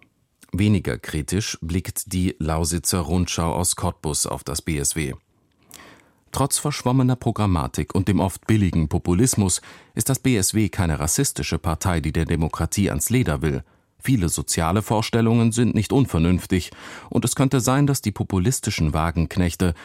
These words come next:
für den Zusammenhalt von Demokratie und Gesellschaft gebraucht werden.“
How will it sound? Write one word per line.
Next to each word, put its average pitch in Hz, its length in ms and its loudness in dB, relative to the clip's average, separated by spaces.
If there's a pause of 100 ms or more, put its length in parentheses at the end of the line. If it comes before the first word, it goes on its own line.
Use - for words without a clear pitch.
(140)
für - 100 -4
den 76 160 2
Zusammenhalt 90 680 0
von 95 160 2
Demokratie 78 720 -2
und 80 180 -2
Gesellschaft 87 600 -2
gebraucht 117 460 -4
werden.“ 71 340 -2